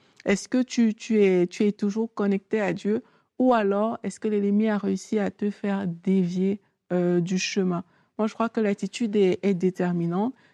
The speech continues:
C'est de se dire, peu importe le temps que ça va prendre, ça va prendre le temps que ça prendra,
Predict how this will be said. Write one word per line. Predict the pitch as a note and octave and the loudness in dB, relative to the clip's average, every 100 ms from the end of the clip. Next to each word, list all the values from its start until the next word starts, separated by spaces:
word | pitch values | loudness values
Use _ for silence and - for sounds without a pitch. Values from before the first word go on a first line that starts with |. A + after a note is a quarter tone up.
| _ | _
C'est | - | -2
de | F#3 | 0
se | G3 A#3 | 0 -2
dire, | G3+ A3+ A3+ - _ | 0 -2 -2 -8 _
peu | D4 | -2
importe | D4+ A3 G#3+ A3+ - | -2 -2 -2 -2 -2
le | G#3+ F#3 | -2 -2
temps | - - G#3+ A3+ | -4 -4 -2 -2
que | - | -6
ça | G#3 F3+ | -4 -2
va | E3+ F3 | 0 -2
prendre, | - F#3 G3+ F3 - _ _ | -2 0 2 0 -2 _ _
ça | _ F#3+ | _ 0
va | F#3+ | 0
prendre | - A#3+ B3+ | -2 -2 0
le | A3+ G3 | 2 0
temps | - A3+ A3 B3 C4 | 0 0 0 -2 -6
que | A3 | -8
ça | - F#3 | -2 -2
prendra, | - F#3 F3+ F#3 G3 | -2 -2 0 2 0